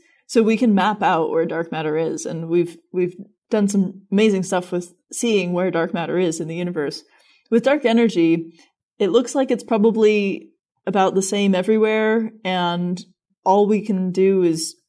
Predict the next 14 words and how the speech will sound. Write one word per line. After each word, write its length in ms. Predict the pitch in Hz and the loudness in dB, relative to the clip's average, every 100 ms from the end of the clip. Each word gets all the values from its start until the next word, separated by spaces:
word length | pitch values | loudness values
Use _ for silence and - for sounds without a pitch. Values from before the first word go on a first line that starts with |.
| - | -4
measure 320 | 190 180 180 | -2 0 0
how 180 | 185 180 | -2 -4
quickly 520 | 180 185 196 175 175 | -2 -2 2 4 4
the 140 | 170 175 | 4 0
universe 360 | 175 175 175 | 0 -2 -4
is 100 | 160 | -4
expanding 540 | 170 - 247 226 214 190 | -4 -2 2 2 2 -2
and 80 | |
how 240 | 196 190 180 | -4 -4 -4
quickly 500 | 185 175 175 165 165 | -4 -2 0 0 -2
things 340 | 165 185 180 170 | -4 -8 -6 -4
are 60 | |
growing 420 | 175 170 180 175 | -2 0 0 -4
in, 240 | 160 156 | -6 -10